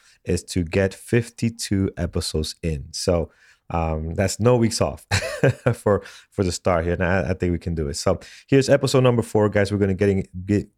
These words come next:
be getting into, you know, talking about money and how money affects, uh, uh, affects you in trading, your, your trading style, your trading decision, the fear, the greed,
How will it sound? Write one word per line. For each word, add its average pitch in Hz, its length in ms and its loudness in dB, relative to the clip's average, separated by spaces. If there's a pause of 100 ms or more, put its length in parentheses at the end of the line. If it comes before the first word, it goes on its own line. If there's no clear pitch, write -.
(100)
be 107 120 2
getting 101 340 2
into, 90 420 0 (340)
you 92 100 0
know, 85 120 0
talking 90 340 -4
about 78 240 -4
money 92 380 0
and 76 140 -4
how 87 200 -2
money 85 440 0
affects, - 680 -6
uh, 80 320 -2 (400)
uh, 73 560 -2 (280)
affects - 420 -2
you 107 260 2
in 82 160 -2
trading, 90 720 0
your, 80 280 -2 (280)
your 78 100 -4
trading 80 380 -2
style, 101 380 0
your 82 100 -2
trading 80 240 -4
decision, 92 640 -2
the 78 80 -6
fear, 90 420 -2
the 76 140 -6
greed, 85 500 -2